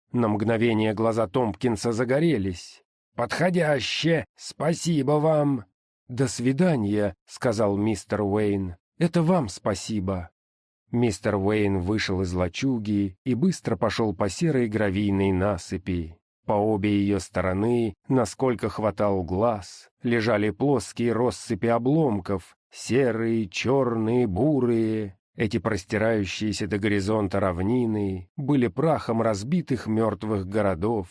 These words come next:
обломками испепеленных деревьев, белою золою сожженных человеческих костей и плоти.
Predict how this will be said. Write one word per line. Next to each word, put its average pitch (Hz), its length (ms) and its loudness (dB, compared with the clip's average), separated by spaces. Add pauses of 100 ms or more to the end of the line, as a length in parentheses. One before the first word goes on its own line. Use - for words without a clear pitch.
(260)
обломками 117 720 2
испепеленных 107 800 0
деревьев, 107 880 0 (160)
белою 127 500 2
золою 117 440 2
сожженных 101 800 0
человеческих 101 880 -2
костей 98 640 -2
и - 20 0
плоти. 95 840 -2